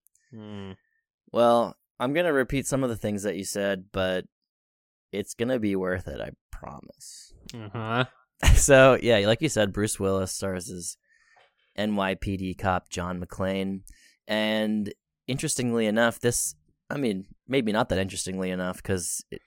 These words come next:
Speaker 2: this came out a long time ago, but this was Bruce's first action role, as he was known as a rom-com actor. Whi-
Speaker 1: Interesting.
Speaker 2: which worked out well because the movie's funny, and he's very funny in it.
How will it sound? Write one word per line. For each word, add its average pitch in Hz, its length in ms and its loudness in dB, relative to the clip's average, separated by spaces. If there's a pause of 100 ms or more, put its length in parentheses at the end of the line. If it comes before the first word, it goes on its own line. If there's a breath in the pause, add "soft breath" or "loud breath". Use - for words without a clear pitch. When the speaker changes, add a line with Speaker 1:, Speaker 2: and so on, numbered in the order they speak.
Speaker 2:
this 92 260 -8
came 92 240 -8
out 85 140 -6
a 85 40 -6
long 87 180 -8
time 95 200 -4
ago, 90 220 -4
but 90 120 -4
this 123 200 0
was 107 440 0 (140)
Bruce's 101 640 -2
first 101 500 -2
action 98 420 -4
role, 71 340 -4 (200)
as 90 220 -8
he 101 180 -4
was 92 460 -2
known 104 360 0
as 92 200 -4
a 87 120 -4
rom-com 98 720 -4
actor. 87 520 -8 (760)
Whi- 233 300 -2
Speaker 1:
Interesting. 120 540 -6 (440 loud breath)
Speaker 2:
which 156 320 2
worked 151 320 0
out 135 300 4
well 117 480 4
because 107 600 -2
the 104 100 -2
movie's 107 440 -2
funny, 87 480 -8
and 104 140 -10
he's 104 160 -4
very 104 300 -2
funny 92 580 -10 (540)
in 98 160 -6
it. - 240 -12